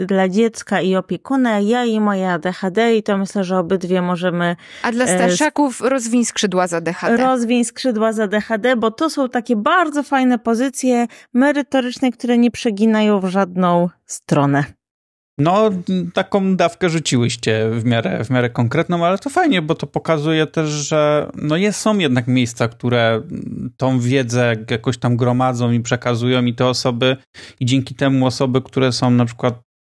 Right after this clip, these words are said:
Speaker 3: zaraz po diagnozie też, mogą czerpać trochę takiego wsparcia,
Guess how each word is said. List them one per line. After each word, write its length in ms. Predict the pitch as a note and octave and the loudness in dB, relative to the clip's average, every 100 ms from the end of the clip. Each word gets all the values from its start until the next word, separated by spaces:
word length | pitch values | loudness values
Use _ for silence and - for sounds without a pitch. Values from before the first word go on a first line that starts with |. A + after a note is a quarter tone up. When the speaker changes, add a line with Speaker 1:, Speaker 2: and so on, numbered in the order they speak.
| _ _ _ - | _ _ _ -6
Speaker 3:
zaraz 260 | B2 A#2+ A#2 | -2 0 0
po 140 | B2 | -2
diagnozie 540 | A#2 A#2 A#2+ B2+ C#3 | 0 2 2 4 2
też, 360 | C#3 C#3 C#3+ - _ _ _ _ - | 2 0 0 -6 _ _ _ _ -4
mogą 300 | C3 C#3+ C#3+ | 0 2 2
czerpać 480 | D#3+ D3 - D3 | 0 0 -2 -4
trochę 280 | - D3+ D3+ | -2 -2 0
takiego 880 | C#3+ C#3 D3 C3 C#3 C#3 C3+ C3 C3 - - - - | 0 0 -2 0 2 4 4 2 0 -6 -16 -16 -10
wsparcia, 720 | - - B2+ A#2+ A#2+ A2+ A2+ | -10 -4 -2 -2 -2 0 0